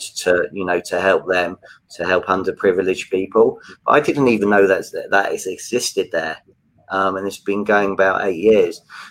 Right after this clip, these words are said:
So it's amazing what you find out by just stopping, having a conversation with people, um, thanking them for what they do. And, you know, again, we talk about, we started off about the kindness of everybody that's shown me, and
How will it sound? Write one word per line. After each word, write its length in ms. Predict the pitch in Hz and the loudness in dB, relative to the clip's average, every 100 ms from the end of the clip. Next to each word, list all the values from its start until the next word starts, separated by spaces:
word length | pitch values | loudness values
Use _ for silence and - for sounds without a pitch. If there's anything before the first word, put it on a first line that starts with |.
| - | -6
So 180 | - | 2
it's 180 | 113 110 | 2 2
amazing 560 | 117 123 127 139 143 131 | 0 0 2 0 0 4
what 180 | 123 - | 4 2
you 140 | 117 | -4
find 400 | - 113 107 104 | -2 0 0 0
out 460 | 101 87 104 - - | 2 4 4 2 0
by 160 | 98 | -2
just 480 | 101 104 - - - - | 0 -2 -6 -12 -14 0
stopping, 640 | 113 113 98 95 139 151 - - _ | 2 2 -2 -4 -4 -10 -20 -20 _
having 320 | - 110 117 | -6 -2 0
a 60 | 110 | -2
conversation 800 | - 107 104 104 104 104 104 92 | -2 0 0 2 2 2 0 -4
with 180 | 87 - | -6 -4
people, 640 | 90 85 85 87 113 - _ _ _ - | -6 -6 -4 -2 -2 -6 _ _ _ -4
um, 340 | 95 98 107 | 0 0 -2
thanking 640 | - - 127 123 113 98 95 | -8 -2 0 0 -2 -6 -6
them 400 | 87 90 123 - _ _ _ | -4 -4 -6 -10 _ _ _
for 180 | - 98 | -6 2
what 220 | 101 - | 4 4
they 160 | 95 92 | 2 0
do. 500 | 104 92 82 107 117 - | 2 2 2 -2 -8 -14
And, 300 | - 117 120 - _ - | -10 -8 -8 -12 _ -14
you 120 | - | -8
know, 220 | 113 104 101 | -4 -2 -4
again, 420 | - 120 110 92 | -2 -2 0 -2
we 80 | 92 | -6
talk 260 | - 107 | -6 -6
about, 240 | - 98 90 | -2 -2 -2
we 80 | 92 | -6
started 400 | - 98 - 95 | 0 0 0 -4
off 100 | - | -2
about 340 | - 101 - | -2 -4 -4
the 60 | - | -8
kindness 560 | - 98 95 87 - | -2 0 0 -6 -10
of 80 | 85 | -4
everybody 480 | 90 87 85 87 90 | -4 -4 -4 -4 -4
that's 180 | 80 - | -4 -4
shown 400 | - 95 92 90 | -2 -2 -2 -4
me, 180 | 87 | -8
and 140 | 85 | -8